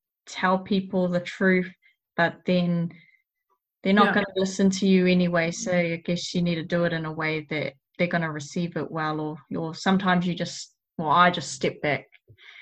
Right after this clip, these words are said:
Speaker 2: Yeah, and I think for me, like, um, I, I am very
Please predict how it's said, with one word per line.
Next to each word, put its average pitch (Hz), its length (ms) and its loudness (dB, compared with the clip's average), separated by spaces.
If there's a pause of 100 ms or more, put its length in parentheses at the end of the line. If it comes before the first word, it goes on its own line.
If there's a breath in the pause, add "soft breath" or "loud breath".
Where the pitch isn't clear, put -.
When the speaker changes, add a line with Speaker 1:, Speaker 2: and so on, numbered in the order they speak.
(140)
Speaker 2:
Yeah, 202 440 -2 (120)
and 214 100 4
I 254 100 4
think 330 240 -6
for 339 140 -2
me, 180 320 6
like, 160 400 -4 (880 loud breath)
um, 170 420 -2 (420)
I, 190 220 4 (280)
I 190 320 0 (500)
am 185 400 10
very 170 640 4